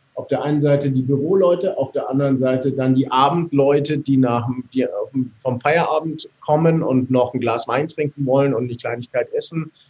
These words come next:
Dann haben wir Leute, die kommen nur in den Laden und so haben wir halt unsere Spezi-, und, und unsere einzelnen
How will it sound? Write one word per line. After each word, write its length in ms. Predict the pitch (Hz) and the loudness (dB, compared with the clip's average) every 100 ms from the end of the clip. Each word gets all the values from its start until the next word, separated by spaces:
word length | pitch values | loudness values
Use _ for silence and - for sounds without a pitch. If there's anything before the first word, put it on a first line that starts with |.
| _ _ | _ _
Dann 180 | 131 123 | -4 0
haben 200 | 131 131 | 2 2
wir 180 | 135 135 | 4 2
Leute, 380 | 131 131 131 135 | 2 2 -2 -4
die 140 | 127 | -6
kommen 400 | - 143 147 147 | -2 0 4 4
nur 200 | 170 190 | 4 2
in 80 | 160 | 2
den 160 | 151 135 | 2 4
Laden 440 | 123 135 170 180 | 4 2 0 0
und 120 | 147 | -2
so 140 | 139 147 | 0 0
haben 160 | 156 | 2
wir 80 | 151 | 4
halt 220 | 143 139 | 4 2
unsere 340 | 143 139 131 135 | 0 -2 0 -4
Spezi-, 420 | - 135 - 127 | -6 -10 -6 -6
und, 200 | 127 131 | -4 -6
und 260 | - 131 127 | -4 -4 -2
unsere 580 | 135 127 127 127 127 - _ _ _ | -4 -4 -2 0 0 -4 _ _ _
einzelnen 1120 | 117 139 143 151 135 131 131 131 131 131 127 | -2 -2 -2 -2 2 4 4 4 4 2 -4